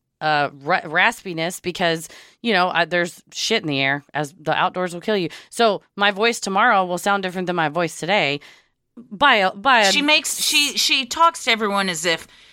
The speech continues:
Speaker 2: they're making you look like idiots because they're trying to pull one over on you. And then everyone watching's like, "No, we knew that. I think you're the idiot." <laughs>
Speaker 1: Yeah, her, like I said, the videos are very desperate and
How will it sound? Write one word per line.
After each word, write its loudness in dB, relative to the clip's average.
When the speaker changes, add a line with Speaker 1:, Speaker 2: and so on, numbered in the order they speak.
Speaker 2:
they're 0
making -6
you -10
look -8
like -4
idiots -8
because -10
they're -4
trying -6
to -12
pull -4
one -8
over -4
on -4
you. -12
And -4
then 0
everyone -4
watching's -2
like, -2
"No, 0
we -2
knew 0
that. 0
I -2
think -6
you're -8
the -4
idiot." -8
<laughs> -20
Speaker 1:
Yeah, 2
her, 2
like -4
I 2
said, -4
the -2
videos 0
are -2
very 0
desperate -4
and -8